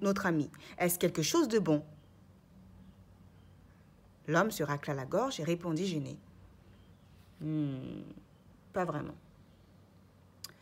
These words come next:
Alors, essayons le troisième tamis, » dit Socrate d'un ton soucieux. « Est-ce vraiment utile de me raconter ton histoire ? » « Non ? Pour être franc,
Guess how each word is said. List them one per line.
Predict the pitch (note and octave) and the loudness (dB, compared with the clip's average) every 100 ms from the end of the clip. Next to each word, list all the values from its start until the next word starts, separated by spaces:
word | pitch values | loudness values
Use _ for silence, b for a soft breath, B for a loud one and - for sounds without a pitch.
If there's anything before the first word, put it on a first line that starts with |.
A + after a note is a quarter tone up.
| B B B | B B B
Alors, | C3 E3 C#4+ - | 0 4 4 6
essayons | G#3+ A#3+ C4+ | 4 4 6
le | B3+ | 6
troisième | - A3 B3 | 6 6 6
tamis, » | B3 F#3+ D#3+ C#3 - - - | 4 2 2 0 -8 -20 -8
dit | D3 | -4
Socrate | D3 D#3 - G3+ | -2 -2 2 2
d'un | E3+ D#3+ | 2 0
ton | D#3+ | -2
soucieux. « | - D3 - - - - - - b b b b | -8 -12 -12 -14 -18 -20 -20 -20 b b b b
Est-ce | D#3+ D3+ | 2 2
vraiment | F#3+ C4+ A#3 G3+ | 4 4 6 2
utile | B3 - E4 | 0 2 2
de | A#3 | 4
me | F#3+ F3+ | 6 6
raconter | A#3 A#3+ A3+ B3 | 6 4 -2 -2
ton | G3+ | 2
histoire ? » « | F3 D#3 - A2+ - - - - - - - - - - - - - - - - - | 2 0 -4 -6 -8 -20 -20 -20 -20 -20 -20 -20 -20 -20 -20 -20 -20 -20 -20 -14 -2
Non ? | D#3+ - - - - - - - - b b b b b b - - - - - - - | 2 2 0 -12 -20 -20 -20 -20 -20 b b b b b b -20 -20 -20 -20 -20 -20 -6
Pour | D#3+ | -2
être | D3 | -2
franc, | - A#3 D4+ | 0 6 6